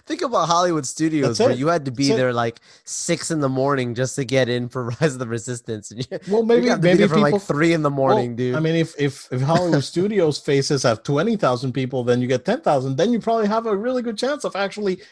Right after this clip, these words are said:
Speaker 2: waiting in line for Rise of the Resistance.
Speaker 1: That's true. That's true. No need for boarding passes.
Speaker 2: So just be there early.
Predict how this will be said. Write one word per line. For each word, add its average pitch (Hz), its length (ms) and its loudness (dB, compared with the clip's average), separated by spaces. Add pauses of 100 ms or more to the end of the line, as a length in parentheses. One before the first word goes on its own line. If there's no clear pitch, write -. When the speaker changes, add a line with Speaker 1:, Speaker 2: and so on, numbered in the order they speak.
(100)
Speaker 2:
waiting 165 440 2
in 208 160 4
line 220 280 2
for 160 180 -4
Rise 143 280 2
of 139 60 -6
the 131 80 0
Resistance. 107 680 -10 (300)
Speaker 1:
That's 147 180 -10
true. 170 320 -6
That's 127 140 -14
true. 185 240 -14
No 117 160 -10
need 123 200 -8
for 135 140 -10
boarding 143 300 -6
passes. 104 500 -10
Speaker 2:
So 123 500 2
just 123 220 -6
be 143 100 -2
there 165 140 0
early. 180 380 -4